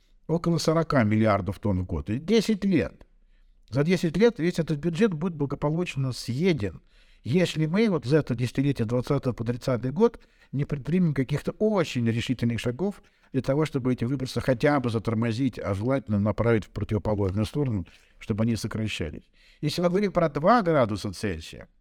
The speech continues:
то тогда у нас есть примерно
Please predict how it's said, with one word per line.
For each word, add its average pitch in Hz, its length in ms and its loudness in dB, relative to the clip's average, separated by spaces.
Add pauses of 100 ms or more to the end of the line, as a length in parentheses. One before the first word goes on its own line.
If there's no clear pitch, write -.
(840)
то 117 120 -4
тогда 131 360 2
у 156 60 -2
нас 147 260 0
есть 147 140 -2
примерно 143 580 0